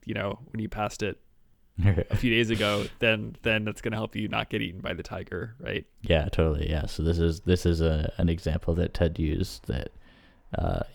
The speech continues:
Speaker 2: your, like, memory of things in the past is a really valuable tool if you're trying to survive in the Sa-, Sahara. Like you said, like, remember where the tiger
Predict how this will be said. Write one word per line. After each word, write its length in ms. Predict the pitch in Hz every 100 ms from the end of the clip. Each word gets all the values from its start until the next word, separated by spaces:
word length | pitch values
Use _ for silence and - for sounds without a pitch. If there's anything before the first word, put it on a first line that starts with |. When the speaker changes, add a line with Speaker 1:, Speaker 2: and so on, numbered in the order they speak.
| - -
Speaker 2:
your, 320 | - 80 -
like, 340 | 73 82 -
memory 520 | 90 95 90 90 85
of 80 | 80
things 340 | - 85 82 82
in 160 | 80
the 80 | 78
past 680 | - 82 78 78 - - -
is 440 | - - - - - _ -
a 180 | -
really 380 | - 85 85 87
valuable 580 | 87 - 90 - - 87
tool 500 | - 131 123 98 87
if 260 | - - -
you're 300 | 85 90 - - -
trying 280 | - 87 85
to 100 | 85
survive 460 | - 101 87 82 82
in 100 | -
the 60 | -
Sa-, 200 | - - - -
Sahara. 560 | - - 98 117 - - -
Like 160 | - -
you 120 | 85
said, 320 | - 104 73
like, 120 | -
remember 380 | - 92 87 98
where 180 | 95 90
the 120 | 92
tiger 420 | - 104 92 82